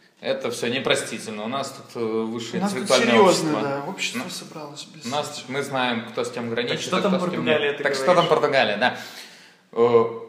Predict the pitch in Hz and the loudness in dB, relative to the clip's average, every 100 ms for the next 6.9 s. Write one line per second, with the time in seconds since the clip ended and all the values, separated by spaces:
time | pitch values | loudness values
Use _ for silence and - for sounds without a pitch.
0 | - _ _ _ _ _ _ _ 117 120 | -18 _ _ _ _ _ _ _ -10 -4
1 | 151 165 131 117 113 131 123 185 247 240 | 0 4 4 2 -6 -4 -2 -2 0 0
2 | 240 226 226 202 202 190 180 190 370 - | 0 -2 -2 -4 -2 -2 -2 -4 -8 -8
3 | - 214 190 180 165 - 156 156 120 107 | -6 0 2 2 2 -2 0 2 2 -2
4 | - 123 113 110 110 113 117 - - - | -4 -2 -2 -2 -2 -4 -6 -8 -12 -8
5 | 175 - - 135 123 113 110 98 95 92 | -6 -6 -6 -6 -6 -6 -6 -6 -8 -12
6 | - - - _ - 107 107 104 95 | -20 -20 -20 _ -8 0 2 2 -2